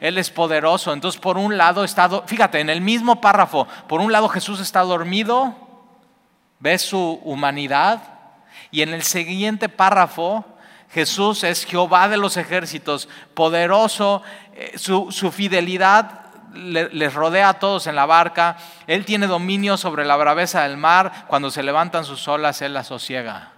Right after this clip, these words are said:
Él es Jesús. Ahora, ¿por qué tuvo que tomar humanidad Jesús? Porque se tuvo que hacer como nosotros para morir en nuestro lugar en la cruz. Eso es mu-, muy importante.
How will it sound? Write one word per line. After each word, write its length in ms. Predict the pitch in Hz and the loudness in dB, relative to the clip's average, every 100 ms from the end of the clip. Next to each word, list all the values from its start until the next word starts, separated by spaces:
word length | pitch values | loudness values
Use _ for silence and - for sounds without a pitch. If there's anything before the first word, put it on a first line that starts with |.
| _ _ _ _ | _ _ _ _
Él 140 | 135 | -8
es 140 | 139 - | -8 -10
Jesús. 540 | 120 - 113 - - _ _ _ _ _ _ - | -14 -14 -14 -18 -20 _ _ _ _ _ _ -2
Ahora, 200 | 143 151 | 0 0
¿por 220 | 147 143 | -4 -4
qué 180 | 175 170 | -6 -6
tuvo 280 | 180 165 160 | -6 -8 -8
que 80 | |
tomar 360 | 131 135 135 143 | -10 -6 -4 -4
humanidad 580 | 135 131 123 123 131 131 | -4 -6 -6 -4 -4 -4
Jesús? 560 | 127 110 143 131 107 - - - | -10 -12 -10 -12 -14 -20 -20 -12
Porque 240 | 120 127 | -8 -6
se 100 | 127 | -8
tuvo 340 | 113 151 151 | -8 -6 -6
que 100 | - | -6
hacer 280 | 120 - 135 | -8 -6 -8
como 240 | 143 123 120 | -8 -8 -6
nosotros 560 | 120 - 143 139 123 | -8 -8 -8 -8 -12
para 240 | - 117 113 | -8 -6 -6
morir 400 | 117 117 131 123 | -6 -8 -8 -10
en 160 | 120 | -10
nuestro 320 | 113 - 120 | -12 -14 -14
lugar 380 | 107 110 110 123 | -12 -10 -8 -8
en 100 | 117 | -8
la 120 | 101 | -12
cruz. 500 | 92 117 110 - - _ _ _ _ _ _ _ | -14 -16 -16 -18 -20 _ _ _ _ _ _ _
Eso 200 | 139 135 | -14 -12
es 140 | 143 135 | -14 -14
mu-, 200 | 151 143 | -16 -12
muy 220 | 143 160 | -8 -8
importante. 840 | 156 143 123 - 135 135 110 101 | -8 -10 -10 -8 -8 -10 -16 -16